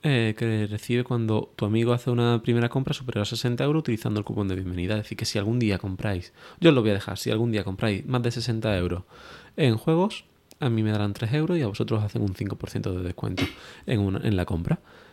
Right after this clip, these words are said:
Es decir, que un cinco por ciento de sesenta son tres euros. Pero en caso de que compréis ochenta, pues serán más. Eh, sí, cuatro euros. Pues eso, un cinco por ciento de descuento en la primera compra que hagáis y a mí me dan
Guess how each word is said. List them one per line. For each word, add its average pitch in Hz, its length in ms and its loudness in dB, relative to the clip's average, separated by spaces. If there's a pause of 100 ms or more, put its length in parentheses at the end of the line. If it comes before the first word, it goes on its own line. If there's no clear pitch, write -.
(160)
Es 120 140 2
decir, 139 380 -2
que 101 340 0
un 110 100 -2
cinco 107 200 -4
por 107 120 -4
ciento 120 240 0
de 95 80 -4
sesenta 131 480 0 (180)
son 147 340 -2 (420)
tres 110 180 2
euros. 87 260 -2 (500)
Pero 107 260 4
en 110 80 0
caso 87 240 -4
de 98 60 -2
que 90 100 -4
compréis 90 420 0
ochenta, 107 500 -4 (440)
pues 120 160 0
serán 85 240 -2
más. 85 220 -6 (120)
Eh, 98 240 2
sí, - 160 -8
cuatro 104 260 0
euros. 92 220 -2 (220)
Pues 113 240 4
eso, - 160 -8 (160)
un 135 120 0
cinco 117 220 0
por 107 120 -2
ciento 117 200 -2
de 104 60 2
descuento 123 340 0
en 120 60 2
la 101 260 2
primera 104 380 0
compra 101 240 -4
que - 80 -4
hagáis 123 300 2 (100)
y - 80 2
a 107 60 4
mí 104 120 2
me 101 80 2
dan 120 220 2